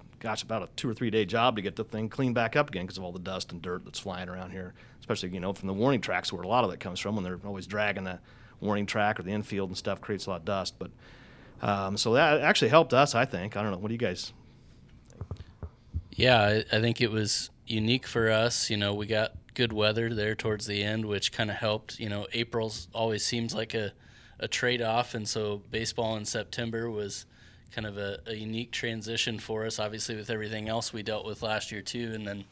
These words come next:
Speaker 2: yeah, like you said, it just kinda transitioned nicely into those, those bigger events that we had that were unique since my time here. Uh, I've been here a while, but we haven't had a, a major event like that where we've taken down the wall and, and the nets and everything.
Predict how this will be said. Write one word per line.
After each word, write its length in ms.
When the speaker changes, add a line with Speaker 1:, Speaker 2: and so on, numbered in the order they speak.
Speaker 2:
yeah, 160
like 260
you 60
said, 200
it 80
just 160
kinda 180
transitioned 580
nicely 460
into 180
those, 360
those 180
bigger 340
events 400
that 140
we 140
had 320
that 180
were 280
unique 340
since 260
my 200
time 420
here. 340
Uh, 220
I've 120
been 140
here 160
a 60
while, 240
but 140
we 120
haven't 240
had 220
a, 120
a 60
major 400
event 300
like 180
that 280
where 80
we've 200
taken 280
down 240
the 60
wall 500
and, 240
and 180
the 60
nets 440
and 100
everything. 560